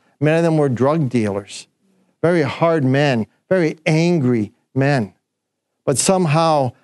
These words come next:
them realizing that pouring in God's heart and love to them made, started to make a change in their lives because they needed to understand that God loved them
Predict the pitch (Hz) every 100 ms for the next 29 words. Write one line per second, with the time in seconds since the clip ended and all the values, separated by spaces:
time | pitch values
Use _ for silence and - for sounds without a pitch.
0 | _ 151 160 147 139 180 180 156 139 117
1 | 139 131 117 123 123 - _ _ _ -
2 | 175 180 160 165 143 139 123 - - 139
3 | 131 - 127 113 123 151 - 120 107 107
4 | 101 _ _ _ - 139 165 147 - _
5 | - 170 165 151 139 139 143 127 - 151
6 | 160 120 117 117 110 120 139 104 104 -
7 | - _ _ _ _ _ _ _ _ _
8 | _ _ 139 160 151 120 175 175 170 180
9 | 156 151 139 131 123 147 131 110 120 113
10 | 110 117 147 - 151 147